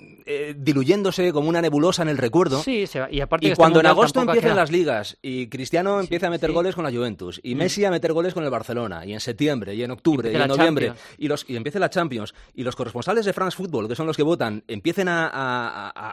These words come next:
Speaker 1: a recibir esas imágenes de, de cada fin de semana, eh, yo te lo digo de verdad, cuando haya que votar en diciembre,
Speaker 2: Estoy de
Speaker 1: el,
Speaker 2: acuerdo,
Speaker 1: el, el
Speaker 2: pero
Speaker 1: mundial está en, en,
Speaker 2: Sí,
Speaker 1: en
Speaker 2: pero es verdad, ¿eh? Pero, eh, Griezmann va a ser candidato serio y, y
Speaker 1: Tercero.
Speaker 2: te explico. Eh, a-, el hecho de ser francés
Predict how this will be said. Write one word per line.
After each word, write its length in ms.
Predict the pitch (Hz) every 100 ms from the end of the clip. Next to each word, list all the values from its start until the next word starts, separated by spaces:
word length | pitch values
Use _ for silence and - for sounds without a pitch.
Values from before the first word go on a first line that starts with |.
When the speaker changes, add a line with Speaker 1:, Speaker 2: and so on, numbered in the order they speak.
| 98
Speaker 1:
a 40 |
recibir 360 | 92 98 113 160
esas 220 | 151 135
imágenes 380 | 151 160 143 123
de, 180 | 123 113
de 100 | 113
cada 200 | 110 -
fin 100 | 160
de 80 | 175
semana, 380 | 143 151 175 - - _ _ _ _
eh, 180 | - - _ _ _ -
yo 180 | 113
te 160 | - 85
lo 60 | 90
digo 100 | 120
de 60 |
verdad, 240 | 98 127 -
cuando 180 | 92
haya 100 | 117 143
que 60 |
votar 220 | 143 143
en 80 | 139
diciembre, 440 | 123 127 131 156 180
Speaker 2:
Estoy 60 | -
de 80 | 202
Speaker 1:
el, 40 |
Speaker 2:
acuerdo, 180 | 160 131
Speaker 1:
el, 40 | 139
el 20 |
Speaker 2:
pero 160 | 135
Speaker 1:
mundial 260 | 127 120 156
está 380 | 165 160 190 202
en, 220 | 160 143
en, 60 | 110
Speaker 2:
Sí, 200 | 131 156
Speaker 1:
en 120 | 135
Speaker 2:
pero 420 | 156 139 135 127 - -
es 200 | - 143
verdad, 300 | 165 139 113
¿eh? 100 | 208
Pero, 600 | - 135 135 131 131 131 -
eh, 240 | 135 135
Griezmann 400 | 139 165 180 165
va 40 | 151
a 40 |
ser 160 | 165 135
candidato 440 | 135 131 123 117
serio 320 | - 127 131
y, 280 | 139 127 131
y 60 | 127
Speaker 1:
Tercero. 380 | 120 - 107 - _ _
Speaker 2:
te 80 | 131
explico. 280 | - 151 135 - - - _
Eh, 120 | 147 139
a-, 200 | 139 135
el 160 | 160 139
hecho 160 | 147 226
de 40 |
ser 140 | 202
francés 600 | 185 175 143 185 202 -